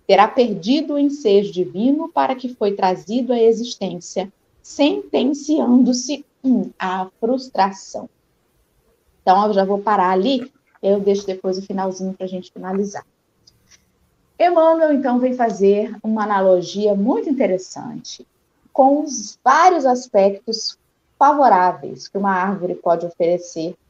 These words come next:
mas que, no entanto, o quanto que ela fica sem propósito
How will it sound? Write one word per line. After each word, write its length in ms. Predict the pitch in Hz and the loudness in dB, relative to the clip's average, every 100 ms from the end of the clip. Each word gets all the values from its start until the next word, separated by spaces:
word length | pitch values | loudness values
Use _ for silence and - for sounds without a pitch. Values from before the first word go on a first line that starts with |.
| _ | _
mas 240 | - 214 214 | -6 -6 -6
que, 120 | 269 | -4
no 140 | 254 | -2
entanto, 920 | 311 349 - 247 302 339 339 190 - - _ _ _ _ _ _ _ | -2 -4 -4 -2 0 -2 -4 -6 -8 -12 _ _ _ _ _ _ _
o 120 | 269 | -6
quanto 520 | 269 330 370 403 - | -4 -2 0 0 -2
que 180 | 381 302 | -2 2
ela 240 | 269 285 285 | 4 4 0
fica 460 | - 247 254 254 | -6 -4 -4 -4
sem 380 | 254 - 359 453 | -6 -6 -6 -2
propósito 1040 | 359 359 - 202 185 185 185 247 339 427 | 0 0 4 6 6 4 -2 -6 -2 -4